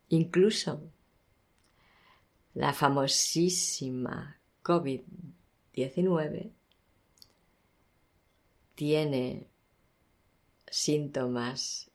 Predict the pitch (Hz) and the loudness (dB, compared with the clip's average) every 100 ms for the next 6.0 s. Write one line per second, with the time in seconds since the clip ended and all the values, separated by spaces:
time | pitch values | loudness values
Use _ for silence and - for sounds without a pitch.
0 | _ 135 135 160 160 143 - 131 127 - | _ 0 4 4 4 -2 -4 -6 -4 -6
1 | - _ _ - - - _ _ - 135 | -8 _ _ -20 -20 -20 _ _ 0 4
2 | 139 135 135 135 147 151 147 139 123 - | 4 4 4 4 4 2 2 0 -2 -4
3 | 147 139 135 - - - 131 - 143 131 | -4 0 0 0 -2 -2 -4 2 2 2
4 | 127 131 - - _ 135 127 127 127 123 | 0 -4 -10 -20 _ -4 -2 -2 0 0
5 | 127 131 - 139 - 165 175 147 - - | 0 -4 -6 -6 0 0 0 -6 -14 -20